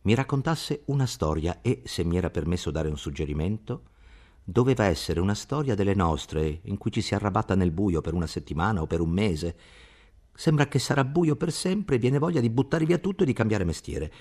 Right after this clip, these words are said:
Poi si scorge nel buio un bagliore. Si va a tentoni da quella parte e la luce cresce e infine l'ordine segue al caos.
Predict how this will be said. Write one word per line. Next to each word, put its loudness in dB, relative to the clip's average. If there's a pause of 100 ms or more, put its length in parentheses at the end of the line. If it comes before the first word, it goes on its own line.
(140)
Poi 4 (840)
si -6
scorge 2
nel 2
buio -2
un 2
bagliore. -2 (640)
Si -4
va -2
a -4
tentoni -2
da -4
quella -2
parte -6 (300)
e -14
la -8
luce -8
cresce -8 (140)
e 4
infine -2 (400)
l'ordine 0
segue -6
al -10
caos. -14